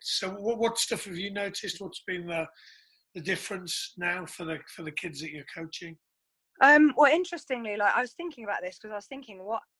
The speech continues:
Speaker 2: what actually was that moment where I realised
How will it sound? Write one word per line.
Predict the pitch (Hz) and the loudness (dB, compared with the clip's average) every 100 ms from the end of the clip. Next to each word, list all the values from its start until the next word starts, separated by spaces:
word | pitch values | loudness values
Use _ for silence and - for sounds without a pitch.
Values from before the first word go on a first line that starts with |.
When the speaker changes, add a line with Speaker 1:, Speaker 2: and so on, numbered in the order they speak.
| - | -16
Speaker 2:
what | 214 247 | -8 -4
actually | 233 - - 226 | -4 -6 -10 -14
was | 214 220 208 | -8 -8 -6
that | 196 | -8
moment | 208 214 202 170 | -6 -6 -6 -10
where | 190 185 185 | -6 -4 -4
I | |
realised | 185 196 190 170 170 | -4 -4 -4 -6 -12